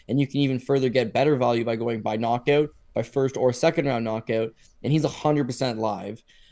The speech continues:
But Randy Costa, I got a curse with him, right? Um, when he debuted in the U F C, I was very critical of it. His wins were oh and four, Stacy Anderson,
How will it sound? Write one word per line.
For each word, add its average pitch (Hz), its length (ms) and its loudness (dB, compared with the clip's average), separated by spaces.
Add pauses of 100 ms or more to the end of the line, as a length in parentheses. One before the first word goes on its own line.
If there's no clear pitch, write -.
(140)
But 135 220 4
Randy 156 280 4
Costa, 147 340 2
I 135 60 4
got 127 120 0
a 131 60 -2
curse 123 380 -4
with 113 160 -6
him, 104 160 -4
right? 113 400 -4
Um, 113 320 -2
when 147 120 2
he 156 80 2
debuted 180 360 4
in 202 100 2
the 190 60 2
U 180 100 4
F 165 100 0
C, 151 200 -2
I 147 40 2
was 131 120 -2
very 131 180 -4
critical 135 500 -2
of 160 140 2
it. - 180 2 (260)
His 135 200 0
wins 156 640 2
were 135 380 2
oh 170 180 8
and 185 180 4
four, 151 580 0
Stacy 151 460 -2
Anderson, 127 600 -2